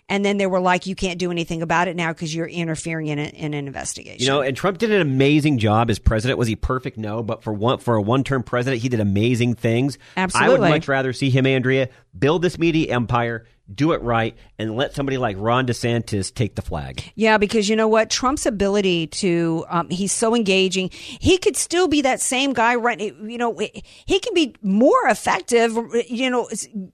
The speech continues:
Speaker 1: going around, uh, you know, doing me-, doing media interviews. Or, however, I don't know what, what the media company is gonna look like, so it's hard for me to say. Um, but he's so engaging, and he's such a salesman, and he speaks so, so much like a regular person that I actually think he can be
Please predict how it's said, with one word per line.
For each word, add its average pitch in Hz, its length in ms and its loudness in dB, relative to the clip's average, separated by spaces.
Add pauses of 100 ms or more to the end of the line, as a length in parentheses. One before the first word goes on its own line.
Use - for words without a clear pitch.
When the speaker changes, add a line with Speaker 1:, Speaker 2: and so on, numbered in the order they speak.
(600)
Speaker 1:
going 294 300 4
around, 311 720 4 (320)
uh, 240 500 8
you 254 160 -2
know, 254 80 2
doing 262 320 2
me-, 277 220 4
doing 262 300 0
media 269 340 0
interviews. 254 460 -2
Or, 214 80 0
however, 359 520 2
I 269 100 6
don't 277 120 0
know 269 80 0
what, 247 300 0
what 214 100 -2
the 202 60 -2
media 185 200 0
company 160 300 -4
is 156 120 -4
gonna 147 160 -4
look 180 180 -6
like, 185 280 2
so - 140 -2
it's 170 100 -4
hard 190 200 -2
for 170 80 -4
me 160 100 -4
to 151 60 -4
say. 175 400 0 (420)
Um, 214 540 4
but 190 160 4
he's 233 240 0
so 277 180 4
engaging, 226 460 2
and 175 100 -2
he's 175 100 -2
such 220 220 0
a 208 60 -4
salesman, 214 500 0
and 185 100 0
he 202 140 -2
speaks 208 360 -4
so, 214 260 -2
so 214 160 -4
much 214 180 -4
like 202 140 -12
a 180 60 -4
regular 185 380 -2
person 185 460 -6
that 170 140 -4
I 180 180 0
actually 185 320 -2
think 180 220 -6
he 170 100 -8
can 175 160 -6
be 175 220 -4